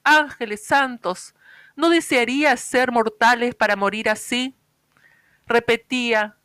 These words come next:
la Santa Iglesia. Onimis felix, nimis obeatus, cuius extremam vigiles abdoram, Christus et Virgo simul asiterunt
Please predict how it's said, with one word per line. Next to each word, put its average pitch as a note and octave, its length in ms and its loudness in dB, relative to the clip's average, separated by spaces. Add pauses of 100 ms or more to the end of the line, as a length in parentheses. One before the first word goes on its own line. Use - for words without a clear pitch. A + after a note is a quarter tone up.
(120)
la A3 120 -2
Santa G#3+ 460 -2
Iglesia. G3 720 -4 (720)
Onimis A#3 500 -4
felix, G3 640 -4 (200)
nimis G#3+ 500 -8
obeatus, F#3+ 760 -6 (300)
cuius A3 460 -2
extremam G3 680 -4
vigiles F#3+ 680 -8
abdoram, G3 720 -4 (280)
Christus A#3 520 -8
et G#3+ 180 -2
Virgo G3+ 400 -2
simul G3+ 640 -8
asiterunt G3 880 -6